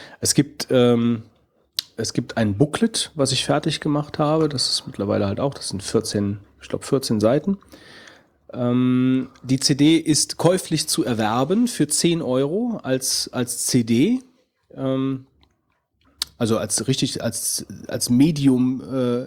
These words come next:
inklusive Booklet et cetera. Äh, und online wird sie dann irgendwann mal für sieben Euro down zu loaden sein.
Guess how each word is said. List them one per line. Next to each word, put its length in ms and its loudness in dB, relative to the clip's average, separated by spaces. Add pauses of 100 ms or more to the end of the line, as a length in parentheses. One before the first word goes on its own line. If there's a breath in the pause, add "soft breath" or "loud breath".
inklusive 560 2
Booklet 580 0
et 200 -4
cetera. 440 -2 (520 loud breath)
Äh, 260 2
und 400 -2
online 440 4
wird 140 0
sie 80 -6
dann 240 0
irgendwann 400 -2
mal 280 0
für 440 -2
sieben 320 -2
Euro 300 -6
down 340 -4
zu 180 -8
loaden 360 -6
sein. 360 -8